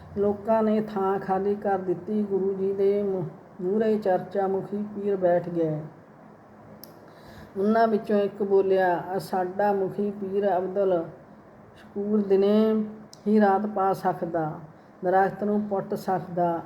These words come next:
ਅੰਨੇ ਨੂੰ ਸੁਜਾਖਾ ਤੇ ਸੁਜਾਖੇ ਨੂੰ ਅੰਨਾ ਕਰ ਸਕਦਾ। ਦੱਸੋ ਤੁਸੀਂ ਕੀ, ਕੀ ਕਰ ਸਕਦੇ ਹੋ ਜੀ?" "ਆਪ ਕਰੇ ਸੱਚੇ ਲੱਖ ਅਪਾਰ, ਮੈਂ ਕੀ ਕਰ ਸਕਦਾ ਹਾਂ?" ਗੁਰੂ ਜੀ ਬਚਨ ਬੋਲੇ, "ਹਾਂ, ਤੁਸੀਂ ਦੇ,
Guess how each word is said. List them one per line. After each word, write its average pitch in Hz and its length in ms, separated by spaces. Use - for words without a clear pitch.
ਅੰਨੇ 214 340
ਨੂੰ 220 180
ਸੁਜਾਖਾ 190 680
ਤੇ 208 200
ਸੁਜਾਖੇ 185 560
ਨੂੰ 202 180
ਅੰਨਾ 208 280
ਕਰ 190 200
ਸਕਦਾ। 165 580
ਦੱਸੋ 208 400
ਤੁਸੀਂ 214 340
ਕੀ, 214 400
ਕੀ 247 200
ਕਰ 220 160
ਸਕਦੇ 180 540
ਹੋ 175 120
ਜੀ?" 165 300
"ਆਪ 208 280
ਕਰੇ 220 540
ਸੱਚੇ 208 420
ਲੱਖ 190 440
ਅਪਾਰ, 185 440
ਮੈਂ 190 420
ਕੀ 220 360
ਕਰ 220 100
ਸਕਦਾ 185 500
ਹਾਂ?" 175 300
ਗੁਰੂ 185 320
ਜੀ 202 220
ਬਚਨ 196 420
ਬੋਲੇ, 165 480
"ਹਾਂ, 220 180
ਤੁਸੀਂ 226 680
ਦੇ, 196 360